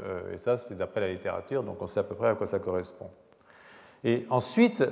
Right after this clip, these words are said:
vient l'épreuve de la correspondance, hein, des clusters entre les humains et les chimpanzés, qui permettent de distinguer les réseaux qui sont partagés entre des espèces de ceux qui sont uniques à chacune d'entre elles. Et donc ça,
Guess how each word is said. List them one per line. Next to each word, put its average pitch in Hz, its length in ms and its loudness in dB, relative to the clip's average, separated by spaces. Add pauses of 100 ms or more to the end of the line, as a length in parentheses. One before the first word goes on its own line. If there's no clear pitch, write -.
vient 139 200 6
l'épreuve 151 300 8
de 127 80 4
la 117 80 10
correspondance, 117 720 0 (320)
hein, 107 180 -4 (500)
des 101 140 -2
clusters 120 420 8
entre 127 240 4
les 117 200 6
humains 135 220 4
et 127 40 2
les 117 100 0
chimpanzés, 92 520 -6 (600)
qui 104 100 -4
permettent 123 160 6
de 120 60 2
distinguer 117 420 2
les 120 100 8
réseaux 104 340 6
qui - 120 -2
sont 110 140 -2
partagés 110 360 4
entre 107 220 2
des 90 160 -2
espèces 147 320 2
de - 20 0
ceux 147 180 0
qui 143 120 -6
sont 127 220 0
uniques 165 420 6
à 117 40 -4
chacune 107 300 -4
d'entre 95 240 -2
elles. 92 120 -4 (120)
Et 101 40 -4
donc 104 200 -2
ça, 190 380 6